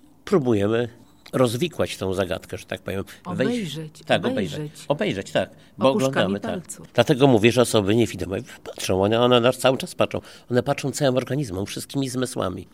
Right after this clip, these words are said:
Speaker 2: Czyli rzeczywiście ja dotykam i jest różna
Speaker 1: Tak.
Speaker 2: struktura, gdzie, gdzie są zagłębienia,
Speaker 1: Tak.
Speaker 2: gdzie niegdzie wzniesienia.
Speaker 1: Akurat pani dotyka zdjęcie sensoryczne, które przedstawia osobę niesłyszącą na dyskotece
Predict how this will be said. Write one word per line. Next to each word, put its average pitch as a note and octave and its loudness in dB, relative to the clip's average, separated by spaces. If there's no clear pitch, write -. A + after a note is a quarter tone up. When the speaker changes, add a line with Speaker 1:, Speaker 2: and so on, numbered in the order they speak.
Speaker 2:
Czyli D#3+ -10
rzeczywiście E3 -10
ja D#3 -4
dotykam D#3+ -8
i D3+ -8
jest D#3 -10
różna E3+ -2
Speaker 1:
Tak. D3 -8
Speaker 2:
struktura, C#3+ -10
gdzie, D3+ -6
gdzie D3 -4
są D#3+ 0
zagłębienia, D3+ -2
Speaker 1:
Tak. E3+ -4
Speaker 2:
gdzie - -4
niegdzie D3+ -4
wzniesienia. D3+ -4
Speaker 1:
Akurat C3+ 4
pani B2+ 8
dotyka A#2 4
zdjęcie A#2 6
sensoryczne, G#2 0
które B2+ 6
przedstawia A#2 2
osobę A2 2
niesłyszącą C3 4
na A#2+ 8
dyskotece A2 2